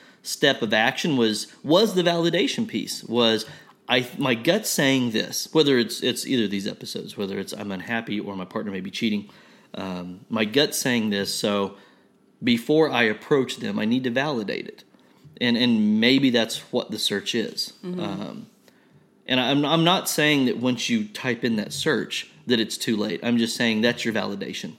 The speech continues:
Speaker 2: Mm-hmm.
Speaker 1: that you are. You, getting to that point to seek out some kind of answer or validation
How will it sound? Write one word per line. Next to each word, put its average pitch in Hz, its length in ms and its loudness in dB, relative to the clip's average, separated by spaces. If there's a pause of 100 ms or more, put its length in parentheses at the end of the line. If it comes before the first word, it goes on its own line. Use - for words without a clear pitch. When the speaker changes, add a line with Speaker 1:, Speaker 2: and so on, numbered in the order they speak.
(100)
Speaker 2:
Mm-hmm. 165 460 -8 (140)
Speaker 1:
that 110 160 -2
you 113 200 0
are. - 280 -6
You, 117 340 -4
getting 147 360 2
to 165 160 0
that 131 200 0
point 127 380 -2
to 113 160 -2
seek 123 420 -2
out 110 260 -6 (520)
some 160 260 0
kind 123 220 0
of 104 120 -2
answer 107 460 -2
or 110 140 -2
validation 104 720 -2